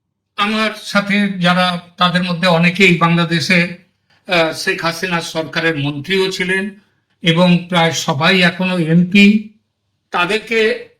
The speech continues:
আমি যোগাযোগ করলাম, কারণ নামগুলো আমি বলতে চাইছি না, কিন্তু তাদের কাছে একটা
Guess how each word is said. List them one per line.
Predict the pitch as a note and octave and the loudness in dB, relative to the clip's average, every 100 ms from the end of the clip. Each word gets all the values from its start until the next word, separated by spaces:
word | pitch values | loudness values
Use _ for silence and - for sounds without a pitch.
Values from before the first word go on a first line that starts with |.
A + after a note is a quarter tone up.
| _ - | _ 0
আমি | G#3+ A#3+ | 2 2
যোগাযোগ | F3+ F3+ F3 F3 F3 | 2 0 0 -2 -6
করলাম, | E3 C#3 C#3+ | -4 -2 -2
কারণ | C#3 F#3 G3 | -2 -2 0
নামগুলো | F#3 F#3 F#3 G#3+ A3 | 0 0 0 2 2
আমি | F#3+ G3+ A#3 - - E3+ | 2 0 -2 -4 -10 -4
বলতে | F3 F3 F3+ F3+ | -2 -2 -4 -4
চাইছি | D3+ D#3 - F3+ E3 | -6 -6 -4 -4 -4
না, | D3+ E3 F3 C3 - _ _ _ _ _ _ _ - | -2 0 -2 -4 -12 _ _ _ _ _ _ _ 4
কিন্তু | A3 G#3+ A#3+ | 6 6 4
তাদের | A#3+ - G3+ B3+ | 0 -2 0 -2
কাছে | B3 B3 B3+ | -2 0 -2
একটা | A3 - | -2 0